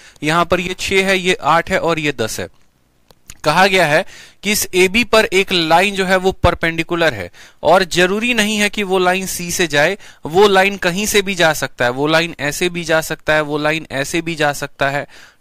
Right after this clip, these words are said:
ठीक है, वो लाइन हमारा सी से भी जा सकता है, कुछ भी जा सकता है, कोई फर्क नहीं पड़ता है। लेकिन वो लाइन जो एबी के ऊपर परपेंडिकुलर है वो बाकी दोनों ट्रायंगल को बराबर बराबर एरिया में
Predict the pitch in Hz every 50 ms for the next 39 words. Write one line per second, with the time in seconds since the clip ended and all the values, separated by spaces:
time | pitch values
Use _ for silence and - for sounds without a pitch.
0 | - 135 135 - 190 160 - - - - _ - 131 151 165 170 170 170 175 170
1 | 165 170 170 165 165 165 165 - - 170 170 165 - 170 160 170 165 160 156 151
2 | 143 - 156 - - - 170 175 - - - 196 - 208 196 226 196 170 143 127
3 | 127 - 117 - - 117 107 107 - - 156 180 202 185 - - 160 156 151 143
4 | 135 120 110 - 98 95 - - 90 82 82 - - - - - - - - 147
5 | 156 175 180 - - 226 214 202 202 208 208 202 196 190 190 202 220 220 220 208
6 | 226 202 165 175 175 170 185 202 190 - 190 180 185 - - 196 190 - - 156
7 | 147 151 - 160 151 151 151 156 - - 170 165 160 151 131 135 151 160 196 -
8 | - - - _ - 143 160 190 180 143 147 143 143 143 - 202 214 175 156 156
9 | 156 160 185 214 208 - 180 175 170 170 175 170 165 165 - 208 202 165 165 160
10 | 156 151 151 175 175 165 156 156 156 147 147 143 160 165 156 139 131 135 139 147
11 | 156 185 208